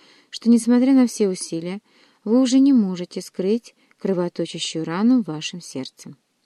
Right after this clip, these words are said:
Маргарита вздрогнула. Поло кровати чуть всколыхнулся, но, к счастью, Екатерина этого не заметила. "Эту рану", —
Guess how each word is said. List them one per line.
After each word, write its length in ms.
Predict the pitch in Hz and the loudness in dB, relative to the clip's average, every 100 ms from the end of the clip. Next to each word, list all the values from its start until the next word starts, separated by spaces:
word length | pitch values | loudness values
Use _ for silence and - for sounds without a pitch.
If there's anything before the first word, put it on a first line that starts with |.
| _ _ _ _ _ _ | _ _ _ _ _ _
Маргарита 480 | 185 175 185 226 208 | -8 -4 -2 -2 -4
вздрогнула. 580 | 180 180 165 - - 156 _ _ _ _ | -6 -6 -8 -10 -18 -20 _ _ _ _
Поло 220 | 202 190 | -4 -4
кровати 500 | 175 180 185 233 247 | -4 -4 -2 -2 -4
чуть 240 | - 196 | -8 -8
всколыхнулся, 800 | - - 185 185 185 170 165 - - _ _ _ | -8 -8 -8 -8 -8 -10 -12 -18 -20 _ _ _
но, 200 | 202 202 | -2 -2
к 60 | 185 | -2
счастью, 420 | - 202 208 233 | -4 -2 -2 -4
Екатерина 500 | 220 190 202 190 190 - | -4 -2 -2 -2 -6 -8
этого 300 | 160 - 160 | -12 -12 -10
не 160 | 160 | -10
заметила. 640 | 156 160 151 151 _ 160 147 _ _ _ _ _ _ _ _ _ _ _ _ | -10 -12 -12 -14 _ -18 -18 _ _ _ _ _ _ _ _ _ _ _ _
"Эту 320 | 208 220 233 | -2 0 2
рану", — 460 | 208 185 160 156 | 0 0 -6 -10